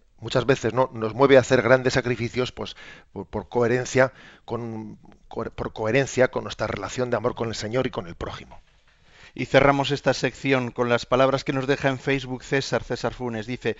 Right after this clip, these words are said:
Speaker 2: "Ser santo es ser fiel a la gracia, es decir sí cuando Dios nos pregunta, es dejarse acariciar cuando nos acaricia y dejarse podar cuando nos poda,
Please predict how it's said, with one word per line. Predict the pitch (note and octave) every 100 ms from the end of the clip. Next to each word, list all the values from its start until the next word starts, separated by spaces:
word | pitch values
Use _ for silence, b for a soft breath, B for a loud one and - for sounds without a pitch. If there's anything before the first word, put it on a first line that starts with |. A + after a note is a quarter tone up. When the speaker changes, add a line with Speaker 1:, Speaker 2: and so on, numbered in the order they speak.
| B B B
Speaker 2:
"Ser | - E3+ F#3+
santo | - E3+ F3+ F3 F#3 F3+
es | D#3+
ser | - C#3+ B2+
fiel | - C#3 B2
a | A2+
la | G#2+
gracia, | G#2+ A2 - F#2+ F2+ B B B
es | B2
decir | C#3 - D3+ C#3+
sí | - E3+
cuando | D3 C#3 A#2+ A2 G#2+
Dios | B2 D3+ C#3+
nos | C3 A#2+
pregunta, | - A2 D3 C#3+ - B2+ B B
es | D3+ D#3+
dejarse | F#3+ G#3+ A3+ G#3
acariciar | F#3 D#3 C#3 - D3+ C3 G#2
cuando | - A#2+ A#2+ A2+
nos | A2+ A2+ A#2+
acaricia | A2 A2+ B2+ - G#2+ G2+ b b
y | - A2
dejarse | G#2+ - B2 - D#3
podar | - C3 D3+ D3+ A2 -
cuando | A#2 A2 G#2+ G#2+
nos | A2
poda, | - B2 A2 G2